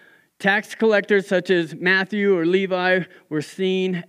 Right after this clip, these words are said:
by the religious elite as very sinful people. So sinful that even by hanging with them, even by being in their presence,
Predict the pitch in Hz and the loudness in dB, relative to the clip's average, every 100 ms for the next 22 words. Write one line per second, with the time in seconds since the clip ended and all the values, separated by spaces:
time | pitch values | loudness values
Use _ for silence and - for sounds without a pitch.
0 | _ 151 165 165 165 160 165 165 175 165 | _ -4 -4 -2 -2 -2 -2 -2 -4 -6
1 | - 156 160 170 170 - 147 143 143 127 | -6 -2 -2 -2 -4 -8 -6 -4 -6 -8
2 | 120 139 156 165 160 160 - 151 143 135 | -10 -6 -2 0 -2 -4 -12 -8 -6 -6
3 | 143 139 127 _ - 135 127 95 - _ | -8 -8 -10 _ -8 -8 -8 -18 -20 _
4 | _ _ _ _ _ _ _ _ - - | _ _ _ _ _ _ _ _ -14 -4
5 | 175 214 - 196 175 165 151 143 135 - | 0 0 -2 -4 -4 -6 -6 -6 -6 -14
6 | _ _ _ _ 131 - 160 175 185 151 | _ _ _ _ -14 -6 -4 -2 -4 -4
7 | 135 - 170 185 165 139 131 123 139 139 | -8 -6 -6 -4 -2 -4 -4 -6 -8 -6
8 | 160 165 175 147 139 135 165 185 185 180 | -4 -4 -4 -4 -4 -2 -2 -2 -2 -2
9 | 180 - 156 139 143 143 | -6 -6 -6 -6 -6 -12